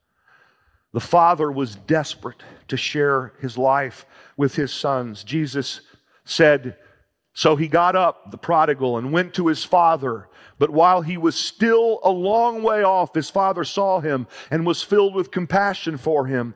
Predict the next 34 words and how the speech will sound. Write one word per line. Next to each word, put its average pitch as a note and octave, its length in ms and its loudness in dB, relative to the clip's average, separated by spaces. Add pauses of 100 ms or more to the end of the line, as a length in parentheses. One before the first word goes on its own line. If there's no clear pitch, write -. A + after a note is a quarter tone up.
(180)
He F#3+ 120 -2
ran G3+ 420 2
to F#3+ 140 0
his D#3+ 200 -2
son, F3+ 460 -2 (160)
threw A#3+ 340 0
his G3+ 140 0
arms G3 380 0
around D3+ 360 -2
him, B2+ 200 -4 (180)
and E3+ 300 -2
kissed - 460 -2
him." D3 260 -4
I E3 80 -2
mean, F3+ 380 -8 (220)
oh, G#3 280 4 (500)
has - 120 -20
there E3 100 2
ever F#3 180 2
been E3+ 160 -4
anything D#3 580 -6 (220)
more D3+ 220 0
beautiful C#3+ 600 -2
written C#3 440 -6
in C3+ 240 -4 (180)
human B2+ 600 -6
history? - 560 -8 (420)
He G3+ 160 0
got E3+ 300 6
up, - 600 -4 (260)
the - 80 -4
prodigal D#3 460 0
did, B2+ 380 -4 (300)
he E3+ 240 -4